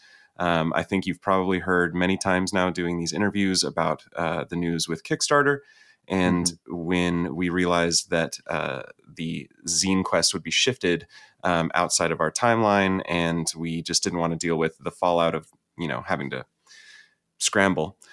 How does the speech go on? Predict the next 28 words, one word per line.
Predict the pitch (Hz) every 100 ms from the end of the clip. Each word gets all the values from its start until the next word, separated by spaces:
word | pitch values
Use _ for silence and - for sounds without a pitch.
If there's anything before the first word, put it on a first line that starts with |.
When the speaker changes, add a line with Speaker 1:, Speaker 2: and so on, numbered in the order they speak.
| - -
Speaker 1:
um, | 92 92 87 85 82 - -
we | 101
took | 120 127
things | 120
in | 123
our | 123
own | 123
hands. | 120 104 80 - -
We | 87 85 85 82 -
are, | - 85 82 82 85 -
you | - 90
know, | 82 78
completely, | - 92 113 110 104 104 101 -
um, | - 85 80 80 85 - _ _ - -
paid | 101 98 -
off | - 92 104 -
already. | 87 87 82 101
Like, | 113 85 -
everyone | 87 92 90 87
who's | 92 85 78 - - _
working | 85 87 98
on | 98 113
it, | -
the | -
authors, | 90 95 92 90
the | 110
Speaker 2:
Mm-hmm. | 110
Speaker 1:
artists, | 95 98 - -